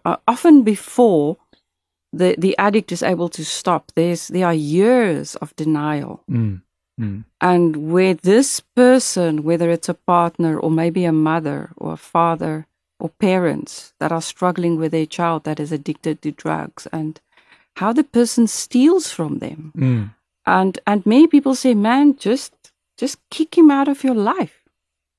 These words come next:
Speaker 1: But it's hard, and that's
Speaker 2: Mm.
Speaker 1: often what people tend to say because they, they just think, "But this is not possible." And I mean, it is not sustainable. You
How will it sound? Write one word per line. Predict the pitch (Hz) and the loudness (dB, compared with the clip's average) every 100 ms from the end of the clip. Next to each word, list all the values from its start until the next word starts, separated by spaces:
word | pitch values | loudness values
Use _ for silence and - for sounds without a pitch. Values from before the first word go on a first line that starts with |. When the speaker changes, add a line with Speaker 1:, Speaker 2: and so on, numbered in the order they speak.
| _ _ _ _ _ _ | _ _ _ _ _ _
Speaker 1:
But | 233 247 | 0 2
it's | 240 | 0
hard, | - - 214 233 339 - | -6 -10 -2 2 2 2
and | 214 | 2
that's | 226 147 | 2 2
Speaker 2:
Mm. | - | 0
Speaker 1:
often | 269 330 254 | 4 4 4
what | 254 - | 2 0
people | 262 - 254 | 0 2 -2
tend | - 269 262 247 | 2 4 4 4
to | 220 | 0
say | 202 - 277 339 185 | -2 -2 2 4 2
because | - 190 202 196 196 - | 0 -2 0 -2 -2 -2
they, | 190 185 185 - _ _ _ _ _ _ _ - | 0 -2 -4 -10 _ _ _ _ _ _ _ -2
they | 214 | 0
just | 285 294 | 2 2
think, | - 285 - | 6 4 4
"But | 226 _ | -4 _
this | 233 254 | 0 0
is | 339 - | 0 2
not | 285 277 | 0 0
possible." | 269 233 180 185 | -2 -2 -4 -2
And | - 233 | 2 4
I | |
mean, | 247 294 285 | 8 10 8
it | - | 4
is | 320 440 | -2 4
not | 330 220 | 4 4
sustainable. | - 160 - 151 156 165 | -2 -6 -4 -4 -4 -6
You | 156 190 | -2 -2